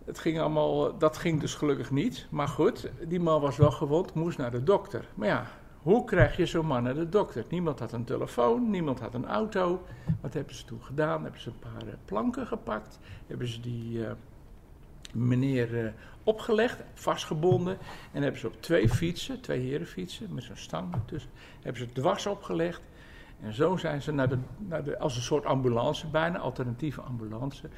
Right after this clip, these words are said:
zijn ze naar een, eh, eh, eh, een huisarts gegaan.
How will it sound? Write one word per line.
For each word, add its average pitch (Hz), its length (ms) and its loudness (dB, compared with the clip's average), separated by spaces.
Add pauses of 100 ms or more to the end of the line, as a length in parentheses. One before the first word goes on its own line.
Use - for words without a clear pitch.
(340)
zijn 120 280 -2
ze 123 120 -4
naar 117 240 0
een, 120 220 0
eh, 117 260 -2 (1040)
eh, 113 320 -4
eh, 117 340 -4
een 170 100 0
huisarts 156 440 0
gegaan. - 500 0